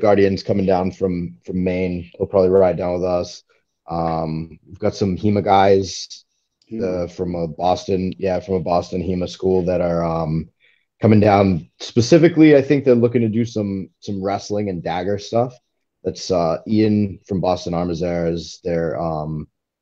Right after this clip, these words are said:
Speaker 1: he's their wrestling and dagger coach, and he does harness, you know, full, full plate stuff as well.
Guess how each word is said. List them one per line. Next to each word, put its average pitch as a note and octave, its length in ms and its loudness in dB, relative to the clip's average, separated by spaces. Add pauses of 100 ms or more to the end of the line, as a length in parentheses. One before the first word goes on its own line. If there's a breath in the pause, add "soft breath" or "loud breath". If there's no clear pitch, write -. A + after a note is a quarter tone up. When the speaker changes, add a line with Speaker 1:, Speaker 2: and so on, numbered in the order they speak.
(120)
Speaker 1:
he's A2 140 6
their A2 140 6
wrestling G#2 440 6
and F#2 80 2
dagger F2+ 320 2
coach, F2 320 -2
and E2+ 80 -6
he F#2+ 60 -2
does F2+ 200 -2
harness, - 600 -8
you C#2+ 80 -20
know, - 60 -20 (100)
full, E2+ 400 0
full F#2+ 120 0
plate E2+ 360 -4 (220)
stuff D2+ 420 -8
as E2+ 100 -8
well. E2+ 460 -2